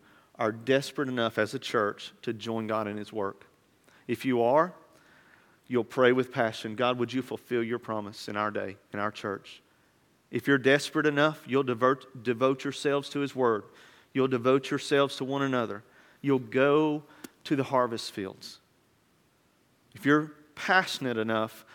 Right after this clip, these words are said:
you'll do those things just like the church in the book of Acts did. God has sovereignly ordained this day for this church.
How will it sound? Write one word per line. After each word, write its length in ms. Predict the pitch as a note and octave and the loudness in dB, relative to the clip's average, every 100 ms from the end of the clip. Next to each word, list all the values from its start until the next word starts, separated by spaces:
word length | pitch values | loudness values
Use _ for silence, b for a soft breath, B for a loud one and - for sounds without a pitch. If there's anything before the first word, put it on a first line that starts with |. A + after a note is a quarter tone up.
| B | B
you'll 220 | A#2+ A#2 | -6 -4
do 140 | A2+ A2 | -2 -2
those 280 | A2 A2 | -2 -4
things 280 | - A#2 G#2+ | -6 -6 -6
just 200 | - A2 | -10 -6
like 160 | A2+ A2 | -6 -6
the 100 | G#2 - | -12 -10
church 300 | - B2+ - | -4 -4 -2
in 80 | A#2 | -6
the 60 | |
book 180 | A2 A2 | -4 -4
of 80 | G#2+ | -4
Acts 300 | G#2 - - | -4 -6 -10
did. 260 | G2+ F#2+ - b b b b b | -8 -8 -10 b b b b b
God 360 | C3 C3+ D3+ D3+ | 0 4 4 4
has 160 | A#2 | 0
sovereignly 720 | - - C#3+ D#3 D#3 D#3 D#3 - | -4 0 2 2 2 -2 -2 -2
ordained 600 | B2 A#2 B2+ C3+ C#3 C3+ | -2 0 0 0 0 -2
this 200 | C3+ - | -4 -2
day 240 | A#2+ G#2+ | 0 0
for 180 | - G2 | -2 -8
this 300 | G#2+ B2 - | -4 -6 -6
church. 520 | - G#2+ G#2 - - | -6 -4 -4 -12 -20